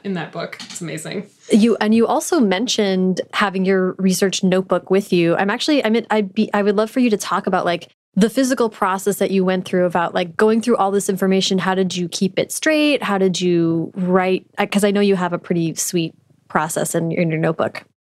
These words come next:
Speaker 1: Yeah. So with this one, I mean, I don't usually keep a notebook, but I just knew that this would require so much more research, especially because, um, for Chosen Ones, I developed an alternate history.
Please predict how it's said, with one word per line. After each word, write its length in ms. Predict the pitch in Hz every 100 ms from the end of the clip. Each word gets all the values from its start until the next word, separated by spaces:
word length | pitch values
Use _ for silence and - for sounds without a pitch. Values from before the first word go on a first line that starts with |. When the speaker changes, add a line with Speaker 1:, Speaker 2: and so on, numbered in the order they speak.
| _
Speaker 1:
Yeah. 320 | 220 277 302 -
So 340 | 294 294 285
with 240 | 254 294
this 160 | 392 415
one, 160 | 359 247
I 80 |
mean, 180 | 254 240
I 80 | 285
don't 160 | 453 254
usually 280 | 277 208
keep 260 | - 233 226
a 280 | 175 170 165
notebook, 420 | 196 185 175 185 240
but 80 | 240
I 80 |
just 180 | 285 285
knew 160 | 254 226
that 220 | 208 -
this 200 | 196 -
would 240 | 190 175
require 380 | 185 185 196 185
so 160 | 180 185
much 180 | 170 190
more 220 | 175 165
research, 500 | 165 - 151 151 -
especially 440 | - 233 226 214
because, 600 | 185 185 180 170 - - _ _ _
um, 300 | 175 165 156
for 340 | 151 254 233 226
Chosen 320 | 220 196 190
Ones, 220 | 185 185
I 100 | 180
developed 360 | 180 170 170 165
an 80 | 175
alternate 560 | 170 - 170 165 170
history. 640 | - 226 - 151 160 175